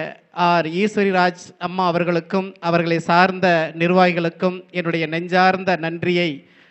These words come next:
அவர்களுக்கு உரியதாக்கி, இது, இந்த YouTube-இன் வாயிலாக இந்த நிகழ்ச்சியை பார்த்து கொண்டிருக்கக்கூடிய அனைத்து சப்ஸ்கிரைபர்களுக்கும் என்னுடைய அடியான, அடியவனுடைய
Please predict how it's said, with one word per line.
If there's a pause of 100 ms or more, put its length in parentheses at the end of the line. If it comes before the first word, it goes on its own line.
(140)
அவர்களுக்கு
உரியதாக்கி, (1400)
இது,
இந்த
YouTube-இன்
வாயிலாக
இந்த
நிகழ்ச்சியை
பார்த்து
கொண்டிருக்கக்கூடிய
அனைத்து
சப்ஸ்கிரைபர்களுக்கும்
என்னுடைய
அடியான,
அடியவனுடைய